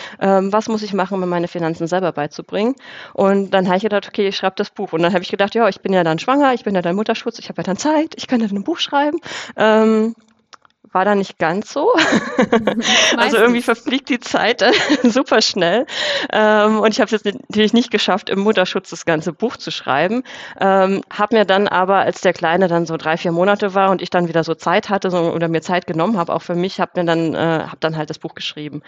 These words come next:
Speaker 1: Und ich hab mir dann quasi in der Elternzeit, hatte ich mir vorgenommen, das Buch zu schreiben und, ähm, es dann halt, also das war dann eher, ja,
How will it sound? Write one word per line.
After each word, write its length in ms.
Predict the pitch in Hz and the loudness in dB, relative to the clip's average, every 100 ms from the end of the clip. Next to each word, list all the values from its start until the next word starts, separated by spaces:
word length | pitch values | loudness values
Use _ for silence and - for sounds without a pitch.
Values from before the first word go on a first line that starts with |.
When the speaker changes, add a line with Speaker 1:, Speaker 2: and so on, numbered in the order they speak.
| - - - | -18 -18 -12
Speaker 1:
Und 240 | - 165 160 | -2 0 0
ich 140 | 170 | -4
hab 100 | 180 | -2
mir 80 | 170 | 0
dann 160 | 170 | 0
quasi 280 | 165 165 160 | 0 -4 -4
in 140 | - 196 | -4 0
der 140 | 185 | 2
Elternzeit, 500 | 165 180 175 170 165 _ _ _ _ _ _ _ - | 2 -2 0 0 -2 _ _ _ _ _ _ _ -4
hatte 140 | 180 | -2
ich 60 | 180 | 0
mir 100 | 175 | -2
vorgenommen, 540 | 165 165 170 156 160 | 2 2 4 2 0
das 160 | 147 151 | -2 -8
Buch 220 | - 180 | -8 -10
zu 140 | - 143 | -10 -12
schreiben 520 | - 175 208 269 302 - - - - | -4 0 0 0 -2 -6 -20 -20 -20
und, 500 | - 208 202 202 202 208 | -2 2 4 2 0 2
ähm, 640 | 175 180 175 185 185 202 - | 4 4 4 0 -6 -10 -12
es 340 | - 180 175 - | 0 0 0 -8
dann 340 | - 170 180 | -2 0 0
halt, 360 | 180 170 165 - - | 0 2 0 -4 -8
also 180 | 160 | -6
das 200 | 165 165 | -6 -4
war 120 | 156 170 | 0 2
dann 220 | 160 127 - | 0 -2 -6
eher, 400 | 160 160 156 160 165 | -2 0 -2 -4 -8
ja, 260 | 139 151 | -8 -8